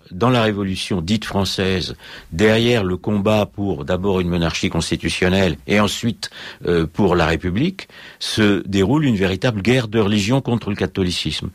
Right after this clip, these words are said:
C'est ça qui m'intéresse. C'est la guerre de religion des initiés contre le catholicisme. Voilà. Donc, euh, euh, c'est ça qui sous-tend toute ma recherche, à la fois dans l'histoire de la philosophie, et bon, c'est la conspiration des philosophes. Dans ce livre, j'a-, j'analyse évidemment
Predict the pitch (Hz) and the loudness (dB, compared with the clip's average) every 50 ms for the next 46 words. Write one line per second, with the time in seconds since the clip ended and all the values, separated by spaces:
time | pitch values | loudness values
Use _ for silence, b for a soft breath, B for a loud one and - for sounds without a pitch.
0 | B B B - - 101 - - 143 123 123 113 104 95 - 90 78 76 - - | B B B -2 0 0 2 0 0 0 0 -2 -2 -2 -4 -8 -12 -12 -14 -16
1 | b b b b - - 101 87 90 90 87 127 139 127 117 110 104 92 92 92 | b b b b -6 -2 0 0 0 2 2 2 2 2 2 2 2 2 2 0
2 | 90 82 82 104 117 104 101 87 82 87 90 87 87 - - - 107 - - 90 | 0 -2 -2 -2 -2 0 0 0 0 0 0 0 0 -2 -2 -2 -2 -2 -2 -4
3 | - - - - - 73 - 76 65 64 67 - - - - - 104 B B B | -6 -6 -6 -6 -6 -6 -6 -6 -6 -6 -6 -6 -6 -6 -8 -8 -10 B B B
4 | B B B B B B - - - - B B B B B B B B - 90 | B B B B B B -14 -12 -12 -12 B B B B B B B B -2 0
5 | 95 101 95 - 92 90 90 87 87 85 82 82 82 80 82 87 B B B B | 0 0 0 2 2 2 2 2 2 2 2 0 0 0 -2 -4 B B B B
6 | B B B - - 92 - - - - - - - 107 - - - 165 143 - | B B B -6 -4 -4 -2 -4 -6 -6 -4 -4 -2 -2 -2 0 0 0 0 0
7 | - 95 - - 123 110 - - 127 117 104 - 104 - - 95 87 - - - | -4 -6 -4 -4 -6 -4 -2 0 0 0 0 -2 -4 -4 -2 -4 -4 -4 -6 -8
8 | 82 80 - - - - _ b b b b b - 101 101 98 87 - 117 113 | -8 -10 -12 -14 -14 -16 _ b b b b b 0 2 2 2 2 2 0 0
9 | 92 92 90 90 85 - - 95 90 85 82 78 - 87 80 80 76 73 80 76 | 2 2 0 0 0 0 0 0 2 2 0 0 0 0 0 2 2 0 0 -2
10 | - - 120 139 151 160 156 - - - 85 78 76 76 78 78 76 73 78 - | -2 -2 0 2 2 2 2 0 -2 -2 -2 -2 -2 -2 -2 -2 -2 -2 -2 0
11 | - - 131 127 120 - 117 117 - - - 107 101 101 - 107 107 95 92 - | 2 2 4 4 2 0 -2 -6 -6 -4 -4 -2 -2 -2 -4 -4 -4 -4 -4 -4
12 | - 85 90 92 127 135 B B B B B B B - 92 90 - 101 98 104 | -2 -2 0 0 0 -2 B B B B B B B -4 -4 0 2 2 2 4
13 | 127 135 113 92 90 101 104 - - - 110 90 95 104 104 104 104 107 120 127 | 4 2 2 2 2 2 2 0 0 -2 -2 0 2 2 4 4 4 2 2 2
14 | 107 101 98 92 95 101 90 95 98 110 127 147 160 | 2 0 0 0 0 0 0 0 0 0 0 0 -2